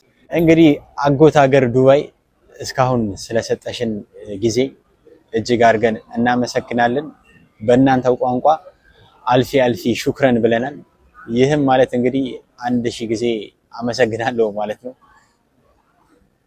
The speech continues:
እንወዳችኋለን። ሁበክ ከሲረን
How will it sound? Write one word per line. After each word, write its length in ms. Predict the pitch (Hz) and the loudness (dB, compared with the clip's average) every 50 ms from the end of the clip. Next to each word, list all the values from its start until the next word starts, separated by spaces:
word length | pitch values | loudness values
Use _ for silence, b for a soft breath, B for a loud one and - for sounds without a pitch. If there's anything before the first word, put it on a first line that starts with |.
| _ _ _ _ _ _ _ _ _ - | _ _ _ _ _ _ _ _ _ -2
እንወዳችኋለን። 640 | 143 151 147 139 - - 175 - 139 127 120 127 139 - _ _ _ _ _ _ _ _ _ _ _ _ - - _ _ - | 2 2 4 6 4 4 4 4 2 2 2 0 -8 -16 _ _ _ _ _ _ _ _ _ _ _ _ -20 -20 _ _ -2
ሁበክ 340 | 135 156 151 135 147 143 - | 0 0 2 4 4 2 4
ከሲረን 420 | - 147 - - 139 139 143 147 | 2 -2 0 0 0 0 0 -2